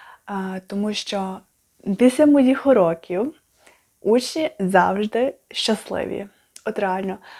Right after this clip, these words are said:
вони приходять на уроки дуже часто і кажуть: «Я такий змучений, там, я так маю багато все зробити, в мене там таке сталося». Але після моїх занять... Вони завжди виходять щасливі.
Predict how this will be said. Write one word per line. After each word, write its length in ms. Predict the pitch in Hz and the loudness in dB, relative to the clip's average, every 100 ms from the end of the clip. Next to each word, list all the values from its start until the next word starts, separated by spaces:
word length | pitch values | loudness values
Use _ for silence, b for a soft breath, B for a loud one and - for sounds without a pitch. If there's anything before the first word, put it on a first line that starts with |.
| B B | B B
вони 180 | 208 233 | -4 -2
приходять 560 | 247 226 196 214 220 | -4 -6 -2 0 0
на 220 | 214 208 202 | -4 -6 -8
уроки 500 | 208 196 196 247 214 | -8 -4 -4 -4 -4
дуже 300 | 190 196 185 | -2 -4 -4
часто 480 | 185 185 247 _ | -6 -8 -10 _
і 80 | 185 | -10
кажуть: 380 | 185 190 196 - B B B B B B B _ - | -8 -10 -12 -16 B B B B B B B _ -12
«Я 60 | |
такий 220 | - - 311 | -6 2 4
змучений, 880 | 220 220 226 220 214 - 190 185 185 B B B - | 6 6 6 4 2 -2 -6 -6 -8 B B B -12
там, 260 | 208 202 - _ | -8 -8 -10 _
я 60 | 320 | -8
так 140 | 320 | -4
маю 220 | 285 285 | -2 -2
багато 180 | 277 277 | -2 -4
все 220 | - 277 | -6 -6
зробити, 680 | 269 269 247 208 208 202 - | -4 -4 -6 -8 -6 -6 -8
в 40 | 214 | -6
мене 160 | 247 | -6
там 220 | 247 254 | -4 -4
таке 440 | 254 254 208 208 208 | -4 -6 -2 -2 -4
сталося». 520 | - 202 202 202 - 220 B B B B | -8 -8 -6 -8 -12 -20 B B B B
Але 320 | 240 277 262 | 2 4 2
після 360 | 254 269 262 233 | 0 -2 0 0
моїх 360 | 226 240 240 | 2 4 2
занять... 540 | 226 202 220 381 - _ _ | 0 -4 -2 -2 -4 _ _
Вони 220 | 233 240 240 | 0 4 4
завжди 360 | 214 247 262 | 2 0 0
виходять 380 | 226 - 240 247 | 0 -2 0 0
щасливі. 600 | - 226 - 196 - - | -4 -12 -8 -6 -6 -10